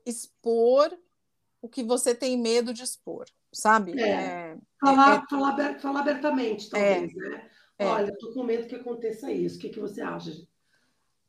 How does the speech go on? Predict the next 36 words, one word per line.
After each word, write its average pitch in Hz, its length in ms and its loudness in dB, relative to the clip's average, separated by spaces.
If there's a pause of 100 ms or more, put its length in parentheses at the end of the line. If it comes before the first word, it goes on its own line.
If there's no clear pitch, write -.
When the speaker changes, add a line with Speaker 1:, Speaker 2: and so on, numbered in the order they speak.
Speaker 1:
É, 320 280 6
Speaker 2:
Eu 381 40 2
Speaker 1:
não, 277 120 2
Speaker 2:
acho 254 100 0
que 247 60 0
Speaker 1:
não 247 140 0
Speaker 2:
é - 20 2
Speaker 1:
vai 247 160 6
Speaker 2:
isso. 359 80 0
Speaker 1:
ter 359 140 -2
jeito 302 340 -2
aqui, 254 240 -4
porque 233 440 -2
a, 247 380 2
a - 20 6
morte 247 640 2
aqui, 226 560 -8
ela 202 340 0
é, 269 680 -4 (440)
ela 220 220 4
significa, 240 560 0
de 262 140 -2
fato, 269 680 2 (320)
fim 240 240 2
de 240 140 2
ciclo, 269 640 0
transformação 240 960 2
de 247 80 2
alguma, 220 260 0
e, 233 300 2
e 262 40 6
é 277 140 2
boa, 269 380 6
ela 190 180 -2
não 190 160 -10
é 285 100 -8